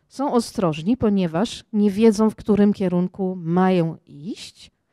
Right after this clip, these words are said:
mając zawsze w tyle głowy, że ta wojna może się skończyć w każdej chwili i trzeba sobie trzymać otwartą taką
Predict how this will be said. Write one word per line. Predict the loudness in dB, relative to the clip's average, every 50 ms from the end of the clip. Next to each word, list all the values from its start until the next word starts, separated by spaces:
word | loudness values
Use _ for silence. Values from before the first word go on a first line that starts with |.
| _ _ _ _ _ _ -6
mając | -2 2 4 6 6 6 6 6
zawsze | 4 0 0 0 -2 -4 -6 -6
w | -4
tyle | -6 -6 -4 -4 -6 -8
głowy, | -8 -8 -10 -10 -10 -10 -8 -6 -6
że | -6 -2
ta | -2 -2 2
wojna | 4 4 4 4 4
może | 2 2 0 0 -2
się | -4 -6 -10
skończyć | -8 -2 2 2 2 2 0 -4 -10 -16
w | -12
każdej | -6 -4 -4 -4 -4 -8 -12 -14
chwili | -14 -18 -20 -20 -20 -20 -18 -14 -12 -10 -10 -10 -10 -10 -14 _ _ _ _ _ _ _ _ _ _ _ _ _ _ _ _ _ _ _ _ _ _ _ _ _ _
i | -6 -2 0 2 2 2 2 0 -4
trzeba | -4 0 2 4 6 6 6
sobie | 4 4 0 0 0 0 0
trzymać | 0 0 0 2 4 4 4 2 0 -6 -10
otwartą | -10 -10 -12 -8 -6 -6 -6 -6 -6 -8 -8 -6
taką | -4 -4 -4